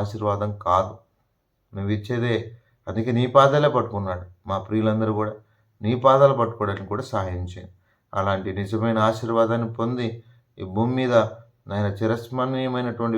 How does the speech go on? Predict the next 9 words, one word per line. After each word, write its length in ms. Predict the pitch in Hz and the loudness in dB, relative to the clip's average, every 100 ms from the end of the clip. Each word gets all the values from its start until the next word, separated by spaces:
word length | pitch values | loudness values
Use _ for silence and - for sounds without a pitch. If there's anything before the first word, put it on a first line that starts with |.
| 107 | -2
విషయాలు, 420 | 104 120 110 104 101 - _ _ 104 | -4 0 0 0 -6 -16 _ _ -6
ఈరోజు 240 | 101 113 113 110 | 0 2 4 2
ఇజ్రాయెల్ 360 | 117 127 127 120 | 6 6 6 2
దేశంలో 320 | 120 120 117 107 | -2 -2 0 0
ఎంత 240 | 117 117 135 120 95 95 - _ - | -2 0 4 6 4 -2 -18 _ -6
నీ 80 | 101 95 | -6 -2
జ్ఞానపు 480 | 101 110 135 135 127 113 98 - | 2 4 4 2 -2 -2 -2 -6
సూచనలు, 500 | 127 123 139 135 120 107 - 107 | -6 -2 -2 -2 -2 -4 -2 -2
ఆశీర్వాదాలు 640 | 113 135 139 135 143 | 0 4 6 10 10